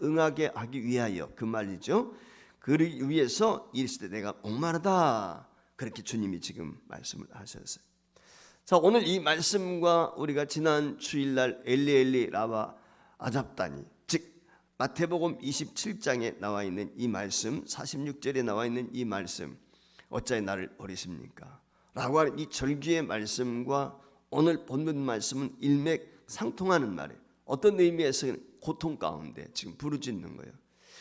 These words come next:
"주님, 왜 나를 버리십니까?" 한마디로 말하면 고통을 호소하고 있는 거거든요. "내가 목마르다"라고 하는 것도 고통이지요. 근데 여기는 좀 차가운 차원이 좀 다른 거예요.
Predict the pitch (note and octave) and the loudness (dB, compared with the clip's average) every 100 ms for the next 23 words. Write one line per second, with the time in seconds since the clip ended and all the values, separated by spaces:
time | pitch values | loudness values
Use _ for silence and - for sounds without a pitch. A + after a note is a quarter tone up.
0 | - - D#3 E3+ D#3+ E3+ D#3+ D3 D#3+ - | -20 -4 2 4 4 4 2 0 -2 -4
1 | A#2 - G2 F#2 - B2 E3+ E3 F3 E3 | -6 -8 -10 -10 -12 -8 -2 0 0 -2
2 | D#3 C3+ C#3 D3+ E3 - - _ _ - | 0 0 0 0 -2 -6 -14 _ _ -20
3 | - F#3 F3 C#3 - - _ - - - | -8 -2 0 0 -4 -16 _ -8 -6 -4
4 | C3 B2+ G#2+ G#2+ G#2+ F#2+ G2 F#2+ C3+ D3 | -2 -2 -2 -4 -6 -4 -6 -6 -6 -6
5 | D3 - - - D3 F3 D#3 F3 F#3+ G3+ | -8 -12 -16 -6 -2 0 4 4 6 6
6 | F#3 F#3 F3 E3+ E3 E3 D3 D3+ D#3 C#3+ | 6 4 6 6 6 2 2 0 0 -4
7 | D3+ F#3 - - - D2+ C2+ - - - | -6 -8 -8 -10 -8 -8 -10 -10 -12 -16
8 | _ _ _ _ - F#3 E3+ E3+ F3+ - | _ _ _ _ 0 4 4 4 2 0
9 | - - G#3+ F3+ - - - A3+ A3 G3 | -10 -14 -12 -10 -10 -8 -6 0 2 2
10 | - - B3+ C4 A#3 G3+ B2+ - E2+ G#2 | -2 -4 0 2 0 -2 -6 -8 -10 -8
11 | G#2+ D2 | -8 -12